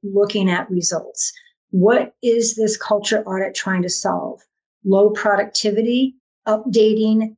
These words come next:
antiquated technology faster? Put those measures into place. Test them out with your audience to make sure that they believe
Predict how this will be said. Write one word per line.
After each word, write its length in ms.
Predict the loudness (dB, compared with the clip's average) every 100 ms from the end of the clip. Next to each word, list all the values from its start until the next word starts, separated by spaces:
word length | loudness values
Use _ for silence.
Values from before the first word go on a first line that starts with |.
| -8
antiquated 580 | -6 -4 -6 -2 0 0
technology 640 | -4 -4 -2 0 -2 -2
faster? 720 | -4 -2 -2 -2 -2 -2 -2 -4 -10 _ _ _
Put 260 | -2 0 2
those 300 | 2 2 0
measures 460 | -2 -2 0 -2 -4
into 340 | -6 -6 -6
place. 640 | -8 -6 -6 -4 -6 -6 -10 _ _ -6
Test 480 | -2 0 0 -2 -2
them 220 | 0 -2 -2
out 400 | -2 0 -2 -6 _
with 260 | -2 -2 0
your 260 | -2 -4 -2
audience 640 | -2 0 -2 -2 -4 -4
to 80 | -4
make 180 | -4 -6
sure 240 | -4 -2
that 160 | -4 -4
they 100 | -4
believe 800 | -4 -6 -4 0 2 2 0